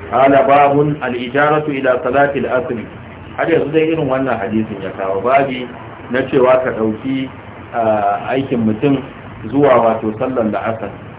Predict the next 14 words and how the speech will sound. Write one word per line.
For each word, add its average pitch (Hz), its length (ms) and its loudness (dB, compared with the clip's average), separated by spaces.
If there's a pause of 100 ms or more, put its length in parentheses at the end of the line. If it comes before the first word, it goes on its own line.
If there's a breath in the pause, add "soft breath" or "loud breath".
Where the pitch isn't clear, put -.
(460)
قال 117 160 2
حدثنا 139 960 2
إسماعيل 123 520 0
بن 135 160 -6
أبي 120 440 -2
أويس 120 320 0 (720)
قال 127 160 4
حدثني 131 640 0
مالك 131 400 2 (840)
عن 120 180 0
عبد 139 260 0
الله 135 340 4 (160)
بن 123 120 -4
دينار 123 400 2